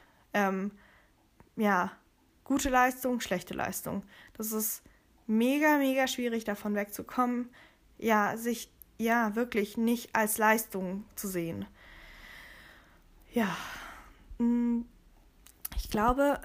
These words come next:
das wird heute eine kurze Folge, weil ich gemerkt habe, dass es mir doch leichter fällt, kurze Folgen, kurze Themen anzusprechen, mm, und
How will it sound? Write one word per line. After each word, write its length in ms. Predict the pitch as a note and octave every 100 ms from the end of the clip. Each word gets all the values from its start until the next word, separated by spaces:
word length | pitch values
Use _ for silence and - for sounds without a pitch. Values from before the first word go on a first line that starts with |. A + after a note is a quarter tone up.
| C4+ - -
das 180 | A#3 -
wird 220 | C4+ -
heute 420 | A#3 A3+ A3+ G#3+ G#3+ -
eine 340 | A3+ G#3+ G3+ - - - _ _ -
kurze 500 | - D4+ D#4+ - A3
Folge, 580 | - G3+ G3+ G#3+ A#3 C4 - - - -
weil 480 | A#3 A#3 A#3 A#3 A#3 - _ -
ich 400 | B3+ B3 - - - _ _
gemerkt 440 | - B3 C4+ C#4 -
habe, 160 | B3+
dass 200 | A3+ A#3
es 140 | - -
mir 220 | A#3+ A#3
doch 260 | A#3+ C4 -
leichter 380 | B3+ D#4+ B3
fällt, 400 | G#3+ A#3 A3 B3 - - - _
kurze 380 | - - D4+ C#4+
Folgen, 520 | - C4 B3+ B3+ B3+
kurze 640 | A#3+ C#4+ C#4 - C4 A#3+
Themen 420 | A#3+ - C#4 C#4+ B3+
anzusprechen, 920 | - B3+ C4+ - - B3 B3+ C4+ C4 - - - _
mm, 300 | A#3 B3 B3 B3 - _ _
und 460 | - A#3+ A#3+ A#3+ -